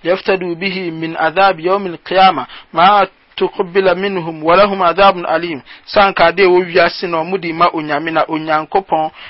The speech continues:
ɔmo, ɛ, ɛ, atwitwa agye ɔmo na ɔmo de ahyɛ saa bɔne a ɔmo yɛɛ. Onyame, ɛnyɛ ade Onyame begyae,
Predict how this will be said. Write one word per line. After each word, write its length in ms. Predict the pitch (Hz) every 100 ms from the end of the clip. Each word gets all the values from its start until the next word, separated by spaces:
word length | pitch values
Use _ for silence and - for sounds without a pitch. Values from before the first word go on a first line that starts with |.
| -
ɔmo, 200 | 151 190 190
ɛ, 500 | - 185 170 185 185
ɛ, 140 | 190
atwitwa 320 | 190 - 180 185
agye 220 | 165 156
ɔmo 140 | 170
na 80 | 165
ɔmo 280 | 139 196 185
de 80 | 170
ahyɛ 480 | 147 139 - 185 180 - -
saa 540 | - 175 165 185 196
bɔne 300 | 175 160 175
a 60 | 175
ɔmo 140 | 165 160
yɛɛ. 300 | 185 165 147
Onyame, 720 | 226 233 233 240 240 247 254 -
ɛnyɛ 220 | 220 214 285
ade 100 | 220 180
Onyame 360 | 160 151 165 160
begyae, 480 | 175 143 147 151